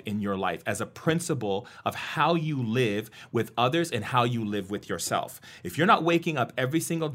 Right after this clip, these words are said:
day and telling yourself the most beautiful, amazing, wonderful, breathtaking things about yourself every single day, then you're lying to who you are.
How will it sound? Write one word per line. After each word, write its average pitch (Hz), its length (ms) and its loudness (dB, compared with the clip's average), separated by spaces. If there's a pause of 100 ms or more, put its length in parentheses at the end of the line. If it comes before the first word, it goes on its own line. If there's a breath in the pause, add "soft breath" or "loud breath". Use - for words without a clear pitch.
day 90 240 -2
and 113 140 -2
telling 160 340 0
yourself 131 300 -8
the 117 60 -4 (100)
most 107 100 -8 (160)
beautiful, 175 640 0
amazing, 151 880 0
wonderful, 190 760 2
breathtaking 123 760 2
things 156 320 -2
about 117 260 2
yourself 131 460 -2 (100)
every 165 320 2
single 185 440 2
day, 185 600 4 (1400 soft breath)
then 123 180 4
you're 123 100 4 (160)
lying 101 220 -4
to - 220 -12
who 95 140 -14
you 85 220 -10
are. - 240 -12